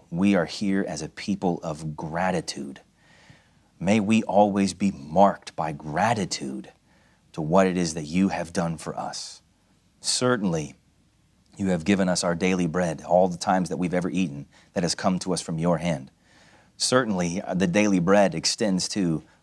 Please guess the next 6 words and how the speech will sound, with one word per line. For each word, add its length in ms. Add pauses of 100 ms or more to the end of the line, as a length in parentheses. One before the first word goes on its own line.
(140)
cars 540
and 220
jobs 560
and 280
running 360
water 480